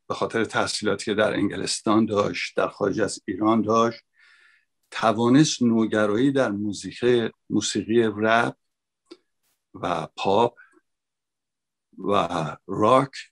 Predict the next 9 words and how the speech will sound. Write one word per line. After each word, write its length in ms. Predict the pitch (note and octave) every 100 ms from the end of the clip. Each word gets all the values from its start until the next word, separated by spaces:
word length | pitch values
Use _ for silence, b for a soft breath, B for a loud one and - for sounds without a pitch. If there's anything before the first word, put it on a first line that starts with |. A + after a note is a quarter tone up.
| _
به 100 | G#2+
وجود 380 | G#2+ F#2+ G2 -
بیاره. 320 | - - - - - _ _ -
در 100 | A#2
نتیجه 580 | A2+ A2 G#2+ B2+ B2 - _
بنیانگذاری 760 | A#2+ A2 G#2+ G#2 G2+ A2+ B2 C3
مکتب 840 | A#2+ G2 F2+ - A2+ A#2+ C3 C3 - _ _ _ -
نوینی 600 | G#2+ G#2+ G#2 B2 C3+ A#2
در 320 | G#2 F2+ -